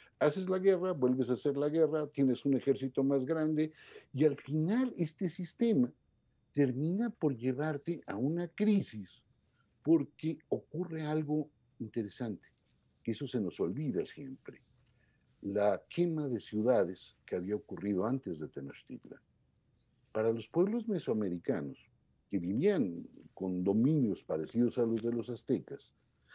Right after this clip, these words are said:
la única manera de quitarte de encima a estos perros infelices, a estos vecinos incómodos,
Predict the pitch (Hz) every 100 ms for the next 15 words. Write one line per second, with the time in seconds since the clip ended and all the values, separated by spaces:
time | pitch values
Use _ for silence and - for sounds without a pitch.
0 | - - _ 95 107 196 247 101 76 98
1 | 147 143 90 - 98 - - 117 185 175
2 | 131 110 - 165 110 113 143 123 - 143
3 | 135 120 139 131 143 165 123 135 120 104
4 | - 131 117 123 143 151 139 139 139 160
5 | 135 120 143